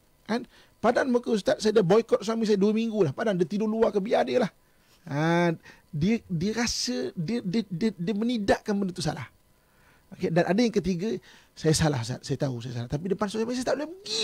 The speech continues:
lah, Ustaz. Saya tak tahan lah. Sakit hati saya, Ustaz." Kan? <laughs> Tak tahan. "Tapi saya tahu saya salah." Maknanya,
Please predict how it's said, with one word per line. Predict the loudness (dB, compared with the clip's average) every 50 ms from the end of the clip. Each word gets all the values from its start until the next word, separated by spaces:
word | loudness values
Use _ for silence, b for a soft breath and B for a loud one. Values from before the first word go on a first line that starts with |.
| 2
lah, | 4 4
Ustaz. | 4 2 0 -4 B B B B B
Saya | -12 -12
tak | -8 -4 -4
tahan | -4 -2 0 0 0 0 0
lah. | 0 -6 -6 -8
Sakit | -4 -4 -4 -4 -6 -10 -6 -2 2 2 2 0
hati | -2 -2 0
saya, | 2 4 4 4
Ustaz." | 4 4 2 0 0 -2
Kan? | 0 0 2 2 0 0
<laughs> | -2 -4 0
Tak | 0 2 4
tahan. | 4 4 4 2 0 -2 -4 -10 B B B B B
"Tapi | -4 -2 2 4 4 4 4
saya | 4 2 2
tahu | 2 2 4
saya | 4 4 4
salah." | 6 4 4 4 2 -2 _ _ _ -4
Maknanya, | -2 0 2 4 4 4 4 2 0